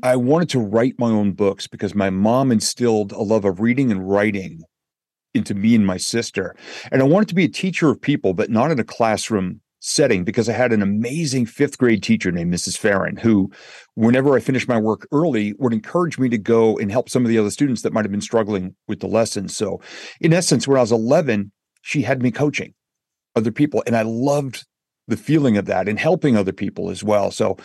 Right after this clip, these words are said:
even though I lost sight of exactly what the targets were all those years ago, I've done every single one of those things.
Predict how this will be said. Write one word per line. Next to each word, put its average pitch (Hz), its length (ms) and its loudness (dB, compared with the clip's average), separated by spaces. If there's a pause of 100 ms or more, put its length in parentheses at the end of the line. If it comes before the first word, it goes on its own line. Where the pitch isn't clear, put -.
(580)
even 180 300 4
though 156 140 6
I 139 80 4
lost 127 340 2
sight 147 260 2
of 110 320 0
exactly 123 480 -2
what 117 120 -2
the - 80 -18
targets 117 420 -2
were 90 320 -2 (140)
all 113 160 -2
those 104 200 0
years 123 300 2
ago, 87 420 -2 (280)
I've 98 140 -2
done 110 280 2
every 117 220 0
single 120 240 0
one 107 100 4
of 104 80 2
those 95 220 0
things. 92 400 -8